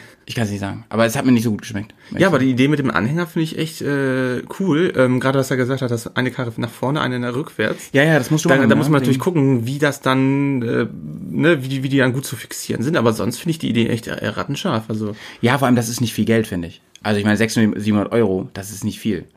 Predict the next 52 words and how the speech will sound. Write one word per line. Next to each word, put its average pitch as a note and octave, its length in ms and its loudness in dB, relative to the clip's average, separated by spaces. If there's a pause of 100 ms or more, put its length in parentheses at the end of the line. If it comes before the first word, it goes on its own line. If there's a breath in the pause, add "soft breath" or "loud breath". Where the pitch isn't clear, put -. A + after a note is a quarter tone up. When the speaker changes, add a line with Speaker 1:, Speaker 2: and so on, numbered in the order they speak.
(240 soft breath)
Speaker 2:
Ja, A#2+ 260 -6
Speaker 1:
Wenn B2 100 -2
Speaker 2:
ja, B2+ 60 4
und C3 60 4
das B2+ 100 4
Speaker 1:
du D#3 60 2
Speaker 2:
sind C#3+ 40 4
richtige C#3+ 240 2
Motorrad-, C3 440 -2
äh, A2 260 -4
Anhänger, A2+ 340 -6
so A2 80 -12
wie A2 60 -18
ich C3+ 60 -14
das A#2 100 -12
Speaker 1:
Ja, - 40 -20 (100)
Speaker 2:
verstanden G#2+ 120 2
Speaker 1:
genau, A#2 160 2
Speaker 2:
habe. F2 100 -2
Speaker 1:
genau. F#2+ 280 -6 (100)
Speaker 2:
Ja. - 140 -12 (180)
Speaker 1:
Mit, A2 200 0
mit G#2+ 220 -2
vernünftigen A2+ 340 2
Ösen C3+ 280 2
und A#2+ 60 0
so. C3 60 -4
Ich A#2+ 60 -4
kann C3 100 -2
dir A#2+ 80 2
nochmal A2+ 180 4
ein - 40 2
Bild D3 220 2
zeigen. A2+ 260 2
Ihr A#2 80 0
Speaker 2:
Ja. C3+ 80 2
Speaker 1:
könnt B2 120 4
euch - 40 -4
das A#2+ 100 -4
ja A#2 120 0
angucken. A#2+ 380 -4 (760)
Link A#2+ 260 2
kommt A2 180 2
in G#2+ 100 2
die G#2 60 2
Speaker 2:
Mhm. B2 120 0
Speaker 1:
Shownotes. A2 460 0 (420 soft breath)
So - 200 -8
sieht A2 120 -6
er A2+ 140 -6
aus G#2 300 -2
hier. G2+ 240 -4